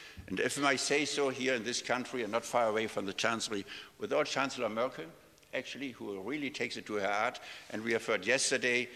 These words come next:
a very close collaboration with Japan. These were the two countries which really helped to put health on the agenda of the G eight,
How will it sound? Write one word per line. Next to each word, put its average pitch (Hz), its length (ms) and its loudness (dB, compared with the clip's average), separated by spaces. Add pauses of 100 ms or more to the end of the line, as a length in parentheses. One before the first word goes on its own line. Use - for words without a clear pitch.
(360)
a 98 200 4 (100)
very 131 320 4
close 131 340 0
collaboration 113 640 2
with 107 160 -4
Japan. 120 520 -2 (1160)
These 185 280 0
were 143 120 4
the 120 120 2
two 185 200 -4
countries 127 680 -6
which - 260 -8
really 156 380 -6 (120)
helped 156 400 -2 (360)
to 101 140 -4
put - 380 2 (400)
health 147 520 4
on 123 100 2
the 117 80 2
agenda 127 500 4 (120)
of 113 160 0
the 104 180 4 (120)
G 135 220 0
eight, 120 380 2